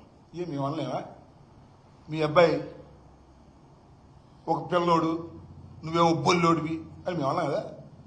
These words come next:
అది సంస్కారమా? ఇలా మాట్లాడటం మొదలెడితే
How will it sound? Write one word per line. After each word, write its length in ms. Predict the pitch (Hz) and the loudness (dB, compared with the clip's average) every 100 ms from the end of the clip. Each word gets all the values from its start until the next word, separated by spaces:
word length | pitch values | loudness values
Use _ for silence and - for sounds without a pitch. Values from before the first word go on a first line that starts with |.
| - - - | -20 -20 -8
అది 140 | 175 165 | -6 -4
సంస్కారమా? 600 | 160 190 156 151 175 240 - - - - | -4 -2 -2 -2 -2 -4 -12 -20 -20 -4
ఇలా 140 | 196 233 | 8 10
మాట్లాడటం 480 | 214 233 247 247 220 | 12 10 8 6 6
మొదలెడితే 680 | 220 220 220 220 202 - | 6 6 4 2 2 -4